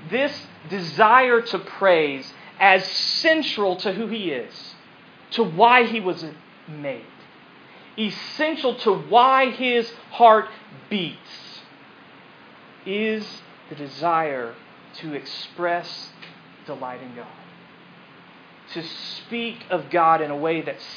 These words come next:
celebrates him. Many of you know the opening question of the Westminster Shorter Catechism.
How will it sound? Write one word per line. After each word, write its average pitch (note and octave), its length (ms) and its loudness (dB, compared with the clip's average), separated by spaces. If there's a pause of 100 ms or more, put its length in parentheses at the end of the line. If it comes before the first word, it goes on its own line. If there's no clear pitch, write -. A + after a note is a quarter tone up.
(140)
celebrates D3 920 -6 (520)
him. A#2 140 -16 (1900)
Many G3+ 200 0
of F3+ 120 4
you E3+ 400 0 (920)
know E3+ 380 0
the D#3 200 -4
opening F3 440 -4
question D3 600 -6
of C#3+ 100 -8
the C#3+ 80 -6
Westminster D#3 580 -6
Shorter C#3 300 -10
Catechism. - 640 -16